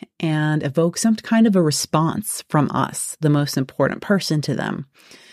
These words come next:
they are encouraged to communicate more. So by listening actively,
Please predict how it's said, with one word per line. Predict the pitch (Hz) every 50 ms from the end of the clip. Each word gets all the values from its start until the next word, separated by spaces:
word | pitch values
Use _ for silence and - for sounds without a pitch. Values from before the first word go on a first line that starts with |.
| - - - _ _ _
they | - 175 190 240
are | 247 240 240
encouraged | 240 226 202 - - - 185 180 165 - - 127 135 - - -
to | - 151
communicate | - - - 151 143 143 147 143 139 139 - - 151 147 143 - _
more. | 147 131 131 139 139 135 131 135 - 160 - - - - - - - _ _ _
So | - 156 - - - - _ _
by | - 151 139 131 -
listening | 143 139 180 240 - - 269 269 269 269 262 254 - _ _ _ _ _
actively, | 233 285 294 - 190 151 156 151 139 143 165 180